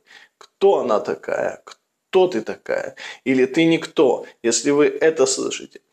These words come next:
знайте, что рядом с вами человек гнилой, плохой, и он вам не желает успеха. Запомните это, это очень важно.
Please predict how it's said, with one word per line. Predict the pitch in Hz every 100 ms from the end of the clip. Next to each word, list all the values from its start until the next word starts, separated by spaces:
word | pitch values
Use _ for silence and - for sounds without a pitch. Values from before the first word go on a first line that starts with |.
| - - _
знайте, | - 139 160 131 117
что | 107 -
рядом | 120 120 107 92
с | -
вами | 123 160 165
человек | 165 98 98 110 120
гнилой, | 143 120 110 127 151
плохой, | - 107 - 135 156 - - _ _ _ _
и | 120 120 110 107 90 90 -
он | 143 170
вам | 165 120 131
не | 135
желает | 117 123 101 82 -
успеха. | - - _ - - _ _
Запомните | - 113 - 117 104 95 - -
это, | _ -
это | - -
очень | - - _
важно. | - - _